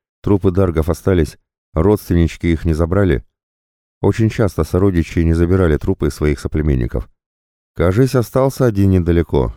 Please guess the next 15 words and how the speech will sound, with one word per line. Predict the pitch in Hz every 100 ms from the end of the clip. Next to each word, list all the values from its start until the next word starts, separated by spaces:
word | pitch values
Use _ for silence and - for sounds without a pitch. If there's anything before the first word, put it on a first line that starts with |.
| -
Его | 82 101 120
осколками | - - 127 - 101
покромсало», | 85 80 80 76 73 65 58 _ _ _ _
отозвался | 67 71 71 67 71
человек | - 67 76 92
с | -
монитором | 73 71 78 69
управления | 69 67 71 76 73
в | 67
руках. | 67 65 62 - _ _ _ _ _ -
«Его | 76 80 87
тоже | 104 98 82
нужно | 80 71 73
будет | 69 67
забрать». | 65 65 65 -